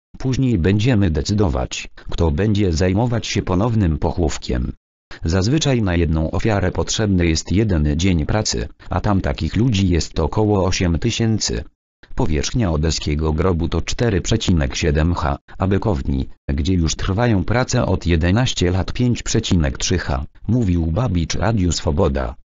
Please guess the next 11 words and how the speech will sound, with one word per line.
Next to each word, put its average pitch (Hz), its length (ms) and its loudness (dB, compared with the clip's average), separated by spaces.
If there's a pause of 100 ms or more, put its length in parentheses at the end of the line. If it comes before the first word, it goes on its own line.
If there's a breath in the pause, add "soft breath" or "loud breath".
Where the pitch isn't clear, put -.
(280)
W - 80 -6
podkijowskiej 85 880 0
Bykowni 82 460 0
w 80 80 -2
zbiorowych 82 680 0
mogiłach 104 500 0
pogrzebano 104 600 0
około 85 500 2
sto 151 260 0
pięćdziesiąt 92 680 0
tysięcy 73 600 0